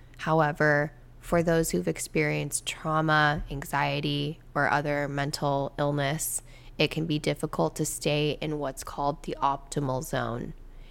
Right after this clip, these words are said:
And deviating from your window of tolerance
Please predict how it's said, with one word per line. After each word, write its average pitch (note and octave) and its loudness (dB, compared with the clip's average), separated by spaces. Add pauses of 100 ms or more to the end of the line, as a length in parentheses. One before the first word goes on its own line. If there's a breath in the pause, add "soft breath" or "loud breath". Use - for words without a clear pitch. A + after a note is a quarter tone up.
(480 loud breath)
And E3+ -2
deviating A3+ 2
from F3+ 2
your E3 2
window D3+ 0
of D3 -2
tolerance D3 -2